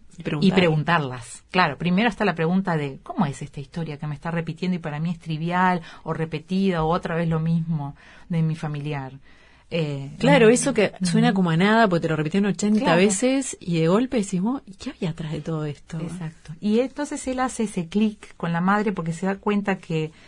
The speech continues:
Speaker 2: este Manuel Mena, que a él le daba tanta vergüenza, decía, "Ponerlo en un libro, no, ni loco", eh, era el Aquiles de su madre. Entonces se pone a investigar. Y,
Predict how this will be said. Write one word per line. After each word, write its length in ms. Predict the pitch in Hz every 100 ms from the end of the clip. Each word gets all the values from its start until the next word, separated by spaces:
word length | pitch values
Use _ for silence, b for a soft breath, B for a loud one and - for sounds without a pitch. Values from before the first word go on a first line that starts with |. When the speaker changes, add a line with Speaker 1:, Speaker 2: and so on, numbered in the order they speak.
| b b
Speaker 2:
este 240 | 180 170 180
Manuel 380 | 165 175 180 185
Mena, 320 | 208 202 170
que 220 | 165 151
a 40 | 156
él 100 | 170
le 80 | 175
daba 200 | 170 165
tanta 280 | 175 175 160
vergüenza, 720 | 156 165 202 196 196 131 135
decía, 360 | 147 151 165 143
"Ponerlo 380 | 156 156 175
en 100 | 165
un 120 | 165 160
libro, 380 | 196 196 160
no, 100 | 147 147
ni 140 | 170 156
loco", 580 | 160 202 196 175 196 247 B B B B -
eh, 400 | 185 165 156 156 -
era 280 | 233 233 190 -
el 160 | 160
Aquiles 420 | 156 160 226 202 156
de 80 | 147
su 120 | 156
madre. 420 | 143 139 135 -
Entonces 340 | 170 190 226 233
se 140 | 214
pone 240 | 208 226 196
a 20 |
investigar. 640 | 160 147 - 143 139 131 127 _ _ _ b b b b b b b _ _ 220
Y, 460 | 208 196 185 180